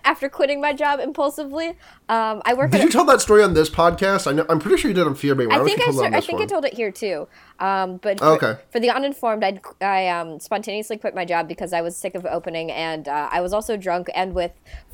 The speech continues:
Speaker 1: formerly mentioned ancap coworker, and he's a very impulsive human being. Um, so, and he,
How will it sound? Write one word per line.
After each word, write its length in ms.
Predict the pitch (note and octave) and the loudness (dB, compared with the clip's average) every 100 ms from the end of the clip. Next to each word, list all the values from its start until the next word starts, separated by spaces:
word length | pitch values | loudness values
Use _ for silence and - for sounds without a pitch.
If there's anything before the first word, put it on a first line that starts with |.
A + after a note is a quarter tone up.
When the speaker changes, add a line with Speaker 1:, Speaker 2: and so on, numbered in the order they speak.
| - - | -20 -6
Speaker 1:
formerly 380 | C4+ C4 B3+ A#3 | -2 0 0 0
mentioned 380 | G#3+ G#3+ G#3+ C3 | -2 -6 -8 -6
ancap 400 | F#3 F#3+ E3+ - | -6 -4 -6 -6
coworker, 420 | D#3+ E3 D#3+ F3 | -6 -6 -4 -4
and 140 | F#3+ | -2
he's 120 | A#3+ | -4
a 60 | A#3+ | -6
very 340 | A3+ C4+ C4 | 0 2 4
impulsive 400 | A#3+ A#3 F#3+ F#3 | 2 -2 -6 -6
human 240 | F#3 E3+ D#3 | -6 -8 -6
being. 380 | D#3 D3+ D3+ - _ _ - | -6 -6 -8 -14 _ _ -8
Um, 500 | E3 E3 D#3+ D#3 - | -4 -2 -4 -8 -16
so, 480 | - - D#3 D#3 - | -12 -4 -2 -2 -4
and 220 | F3+ E3+ F3 | -8 -10 -10
he, 240 | F3+ | -12